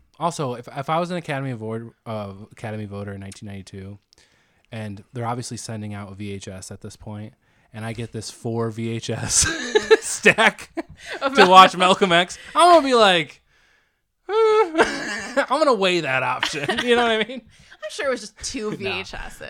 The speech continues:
Speaker 1: I'm just joking. I'm just joking anyway.
Speaker 2: Uh, what
Speaker 1: It
Speaker 2: is, like,
Speaker 1: was, it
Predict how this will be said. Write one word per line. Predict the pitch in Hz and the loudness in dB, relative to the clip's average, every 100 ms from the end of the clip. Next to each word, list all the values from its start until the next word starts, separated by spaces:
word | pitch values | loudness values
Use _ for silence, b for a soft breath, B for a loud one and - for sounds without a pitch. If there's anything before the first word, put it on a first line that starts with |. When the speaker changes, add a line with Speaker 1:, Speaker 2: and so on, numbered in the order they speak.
| - | -8
Speaker 1:
I'm | 120 120 117 | -4 -4 -4
just | 110 104 101 | -6 -8 -12
joking. | 120 120 113 _ _ _ | -18 -20 -20 _ _ _
I'm | 120 | -16
just | 107 98 | -16 -16
joking | - - - - | -20 -20 -20 -20
anyway. | - - - 123 | -20 -20 -20 -20
Speaker 2:
Uh, | - - - _ _ | -20 -20 -20 _ _
what | - | -2
Speaker 1:
It | 143 | 0
Speaker 2:
is, | |
like, | 135 127 - | 0 -2 2
Speaker 1:
was, | |
it | 151 | 2